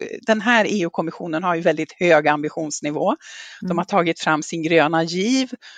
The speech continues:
Speaker 1: de har tagit fram en kemikaliestrategi. Och den kemikaliestrategin ligger väldigt mycket i linje med frågor som Sverige har drivit under lång tid, eh, med ökad säkerhet och förenkling av regelverk och, och, och så för att vi ska kunna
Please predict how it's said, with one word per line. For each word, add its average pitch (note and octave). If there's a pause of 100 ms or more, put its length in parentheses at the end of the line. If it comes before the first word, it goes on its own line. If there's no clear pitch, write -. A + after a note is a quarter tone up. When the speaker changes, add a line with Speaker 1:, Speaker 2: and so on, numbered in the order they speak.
(140)
Speaker 1:
de G3+
har G#3
tagit F3
fram E3+
en -
kemikaliestrategi. F3+ (460)
Och F#3+
den C#4+
kemikaliestrategin G3
ligger E3+
väldigt G#3+
mycket -
i F3
linje G#3+
med E3+
frågor E3
som F3+
Sverige D#3+
har D#3
drivit D#3+
under E3+
lång G#3+ (140)
tid, F3+ (760)
eh, E3 (240)
med F3+
ökad E3
säkerhet D#3+
och D#3
förenkling E3
av E3
regelverk D#3+
och, -
och, E3
och F3
så C3+
för -
att D#3+
vi D3+
ska D#3
kunna D3+